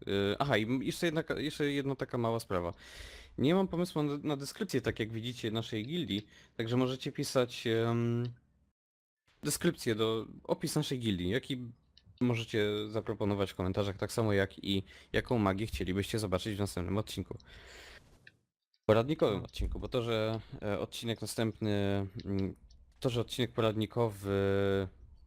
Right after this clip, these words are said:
Speaker 1: mm, będzie, to nie znaczy, że będzie on następnym odcinkiem. Tego, to nie jest
Speaker 2: No
Speaker 1: pewne.
Speaker 2: tak.
Speaker 1: No,
Speaker 2: O,
Speaker 1: sporo
Speaker 2: Gryflin.
Speaker 1: tych główek, nie? W naszej
Speaker 2: No.
Speaker 1: gildii. Coś piszą, e, Gryflin podczas nagrania zabił,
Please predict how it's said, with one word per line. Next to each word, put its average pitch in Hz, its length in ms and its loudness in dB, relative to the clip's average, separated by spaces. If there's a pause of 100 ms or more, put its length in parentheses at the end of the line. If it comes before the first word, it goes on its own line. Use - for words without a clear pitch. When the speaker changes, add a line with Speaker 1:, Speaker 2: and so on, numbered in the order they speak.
(180)
Speaker 1:
mm, 98 640 2
będzie, 104 360 2
to 156 80 -2
nie 135 100 2
znaczy, 123 280 -4
że 127 100 -2
będzie 117 260 2
on 117 60 2
następnym 98 460 -2
odcinkiem. - 440 -10 (560)
Tego, 117 300 2 (160)
to 113 100 0
nie 107 80 4
jest 101 160 0
Speaker 2:
No 92 60 2
Speaker 1:
pewne. 90 140 2
Speaker 2:
tak. - 140 -16 (760)
Speaker 1:
No, - 140 0
Speaker 2:
O, 131 200 -8
Speaker 1:
sporo 139 140 -4
Speaker 2:
Gryflin. 127 200 2
Speaker 1:
tych 95 100 2
główek, 90 360 0
nie? 123 140 2 (200)
W 101 40 -2
naszej 95 180 0
Speaker 2:
No. 95 60 0
Speaker 1:
gildii. 95 280 -2 (1160)
Coś 131 120 2
piszą, 98 520 2
e, 104 100 2
Gryflin 123 420 2
podczas - 360 -6
nagrania 113 400 2
zabił, 110 600 0